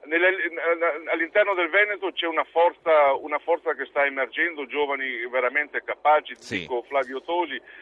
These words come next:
Speaker 1: dico Zaia. Ma sono degli bra-, dei bravi amministratori, stanno amministrando.
Speaker 2: Senta,
Speaker 1: E stiamo
Speaker 2: e poi la saluto. A lei, eh, Zaia o Tosi piacerebbero come futuri leader?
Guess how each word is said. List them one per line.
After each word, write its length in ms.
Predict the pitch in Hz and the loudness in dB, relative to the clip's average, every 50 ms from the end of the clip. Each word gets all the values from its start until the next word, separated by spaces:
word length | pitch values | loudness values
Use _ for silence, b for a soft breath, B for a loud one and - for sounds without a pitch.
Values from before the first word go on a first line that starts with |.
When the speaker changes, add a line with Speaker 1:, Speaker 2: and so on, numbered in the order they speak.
| B B B _ | B B B _
Speaker 1:
dico 440 | - 156 143 - 151 143 131 127 - | -10 -10 -8 -4 -2 -2 -2 -2 0
Zaia. 420 | 117 120 110 104 101 104 104 101 98 _ _ _ _ _ _ _ _ _ | 2 2 2 2 2 -2 -6 -8 -8 _ _ _ _ _ _ _ _ _
Ma 140 | 131 147 170 | -6 -4 -4
sono 240 | - - 202 185 185 | -4 -2 -2 -2 -2
degli 200 | 165 160 147 143 135 | -2 -4 -6 -6 -10
bra-, 260 | 123 - 151 147 139 | -4 0 2 2 2
dei 200 | 139 143 151 147 | 2 0 -4 -2
bravi 280 | 139 151 160 160 156 156 | 2 4 4 4 4 2
amministratori, 680 | 147 143 139 135 135 - - 165 - 143 143 139 131 - | -2 -2 -8 -10 -10 -10 -12 -8 -4 -4 -4 -4 -6 -2
stanno 240 | - 156 160 156 | -2 -2 0 0
amministrando. 540 | 147 143 139 135 123 - _ 131 135 135 131 | -2 -2 -4 -10 -12 -12 _ -2 -2 0 2
Speaker 2:
Senta, 320 | 131 139 139 139 160 135 127 | 0 0 0 2 0 0 0
Speaker 1:
E 80 | - - | 2 2
stiamo 160 | 160 165 180 | 2 2 8
Speaker 2:
e 20 | |
poi 260 | 220 208 202 214 214 | 10 12 12 12 12
la 140 | 208 196 196 | 10 10 10
saluto. 460 | 185 - 196 185 185 175 160 156 165 | 10 10 8 8 8 4 0 4 6
A 60 | 156 160 | 6 8
lei, 500 | 165 170 180 202 214 202 202 185 180 151 | 8 8 8 8 8 8 6 4 2 0
eh, 220 | 139 147 143 139 139 | 2 4 4 4 4
Zaia 560 | 135 117 110 170 175 180 175 170 165 165 165 | 0 4 10 12 12 12 12 8 6 4 4
o 80 | 165 160 | 4 2
Tosi 380 | - - 185 196 190 160 170 151 | 0 0 0 2 2 0 -4 -2
piacerebbero 640 | 131 139 135 - 156 151 170 160 127 131 110 113 | 0 -2 0 2 2 4 4 2 2 -2 -4 -4
come 240 | 101 110 107 110 101 | -6 -8 -10 -10 -12
futuri 360 | 107 107 - 117 113 101 110 | -12 -12 -12 -12 -10 -10 -8
leader? 360 | 113 117 107 98 - 85 82 | -8 -8 -8 -8 -10 -12 -14